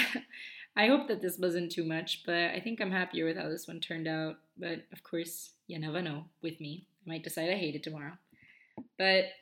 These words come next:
moral of the story, with all my ums and buts and likes, moral of the story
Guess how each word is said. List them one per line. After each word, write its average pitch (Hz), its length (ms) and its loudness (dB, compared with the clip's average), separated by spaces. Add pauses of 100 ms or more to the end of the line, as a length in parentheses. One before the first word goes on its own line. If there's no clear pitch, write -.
(720)
moral 247 340 6
of 269 60 6
the 262 60 6
story, 170 540 2 (1160)
with 180 120 0
all 180 100 8
my 180 200 4
ums 180 240 2
and 170 120 2
buts 175 200 2
and 165 160 -2
likes, 165 420 -2 (1040)
moral 269 220 8
of 269 60 8
the 277 80 8
story 233 520 8